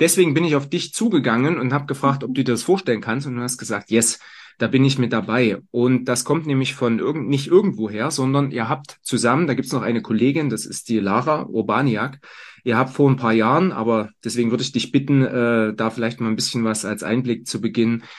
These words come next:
zu erzählen. Ähm, ihr habt einen coolen Instagram-Account gegründet, ähm, und aufleben lassen, nämlich insta Punkt Politik, wo es, ich habe mir das mal rausgezogen, so ein bisschen um das Erklären von Politik, von, von politischen Dimensionen auch geht, von den,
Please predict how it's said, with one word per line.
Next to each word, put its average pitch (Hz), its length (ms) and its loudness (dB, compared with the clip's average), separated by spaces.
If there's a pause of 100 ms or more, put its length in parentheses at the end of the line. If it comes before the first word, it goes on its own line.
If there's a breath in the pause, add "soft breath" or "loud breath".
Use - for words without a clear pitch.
(160 loud breath)
zu 117 140 -2
erzählen. 120 540 2
Ähm, 113 220 0
ihr 101 100 -4
habt 131 200 -6
einen 117 240 -2
coolen 160 420 4
Instagram-Account 107 1080 -2 (120)
gegründet, 156 760 0
ähm, 110 500 -2 (520 loud breath)
und 117 180 2
aufleben 127 420 4
lassen, 110 260 0
nämlich 123 260 0
insta 139 300 -2
Punkt 123 340 -4
Politik, 113 560 2 (440 loud breath)
wo 135 220 6
es, 147 380 2
ich 113 160 -8
habe 123 120 -4
mir 131 60 2
das 120 160 0
mal 120 60 0
rausgezogen, 135 680 0
so 120 80 -2
ein 113 60 -2
bisschen - 260 -2
um 117 140 -2
das 110 140 -2
Erklären 120 360 -2
von 135 160 -6
Politik, 113 540 -2
von, 110 280 -2
von 107 260 -6
politischen 113 420 -2
Dimensionen 113 680 0
auch 139 200 -4
geht, 135 220 0
von 110 220 -8
den, 104 300 -6